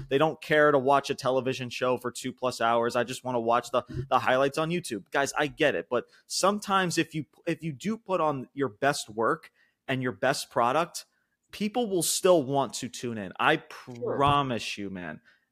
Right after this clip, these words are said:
Speaker 1: I promise you. I, and like I said, I know that the gone are the days of the Attitude Era and gone are the days of those numbers being anywhere close to where those numbers were back in the day. I get that.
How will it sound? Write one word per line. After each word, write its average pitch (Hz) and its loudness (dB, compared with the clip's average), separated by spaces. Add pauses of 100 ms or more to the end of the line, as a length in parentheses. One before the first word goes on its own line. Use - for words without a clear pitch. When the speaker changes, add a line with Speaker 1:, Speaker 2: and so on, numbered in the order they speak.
Speaker 1:
I 123 4
promise 139 -2
you. 95 -2
I, 120 2
and 139 0
like 160 2
I 180 2
said, 139 2
I 135 2
know 175 2
that 151 2
the 147 2
gone 151 0
are 165 4
the 156 0
days 147 2
of 135 -2
the 131 0
Attitude 131 -2
Era 123 4 (260)
and 131 -6
gone 143 2
are 156 0
the 147 2
days 139 2
of 113 -4
those 139 2
numbers 135 -2
being 131 -6
anywhere 139 0
close 151 2
to 139 -2
where 127 0 (300)
those 156 6
numbers 156 2
were 147 6
back 127 2
in 120 -4
the 117 -4
day. 101 0
I 220 6
get 180 2
that. - -4